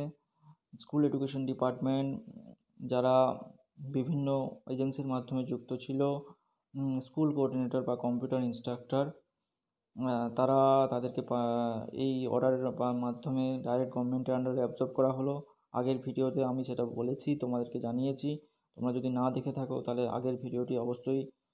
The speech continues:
দেখে নাও। শুধু কম্পিউটার ইনস্ট্রাক্টর নয়, সেখানে আরও বেশ কিছু,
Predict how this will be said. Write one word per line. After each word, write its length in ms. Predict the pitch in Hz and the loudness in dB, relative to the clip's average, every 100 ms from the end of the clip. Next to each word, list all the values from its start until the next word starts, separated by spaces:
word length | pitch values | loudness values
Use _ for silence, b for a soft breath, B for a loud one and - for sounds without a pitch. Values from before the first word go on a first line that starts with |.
| _ - | _ -6
দেখে 260 | 123 127 139 | -4 0 2
নাও। 180 | 147 165 - _ _ _ _ _ _ _ _ - - _ | 2 0 -8 _ _ _ _ _ _ _ _ -10 -10 _
শুধু 260 | - 143 147 143 139 131 | -4 2 4 4 0 -4
কম্পিউটার 300 | 127 127 135 | -4 0 0
ইনস্ট্রাক্টর 440 | 131 - 135 - 135 | 0 -4 -8 -2 -2
নয়, 260 | 143 147 151 | 0 0 -2
সেখানে 400 | 151 117 127 131 131 123 | -6 -4 0 0 0 -2
আরও 220 | 123 139 | 0 2
বেশ 240 | 143 135 135 | 0 -2 -2
কিছু, 280 | - 135 143 | -6 -6 -2